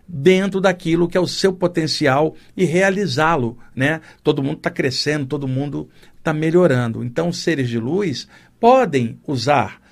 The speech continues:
outra pessoa que tá bem encarnada pra verter através dela algumas coisas legais, seja uma palavra,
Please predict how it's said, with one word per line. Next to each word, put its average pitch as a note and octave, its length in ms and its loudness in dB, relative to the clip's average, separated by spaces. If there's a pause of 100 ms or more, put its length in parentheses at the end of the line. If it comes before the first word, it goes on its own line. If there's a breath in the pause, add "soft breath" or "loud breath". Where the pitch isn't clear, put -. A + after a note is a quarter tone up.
(280 soft breath)
outra G3+ 380 2
pessoa C3+ 600 -2
que - 120 -12
tá B2 380 0
bem C#3+ 500 2 (100)
encarnada C3 720 -2 (340 soft breath)
pra D3+ 160 2
verter E3 440 0
através D#3 420 -2
dela D3+ 220 2
algumas E3 380 -2
coisas D#3 300 0
legais, B2+ 380 0
seja D#3+ 220 -2
uma D3+ 100 -2
palavra, C#3+ 580 0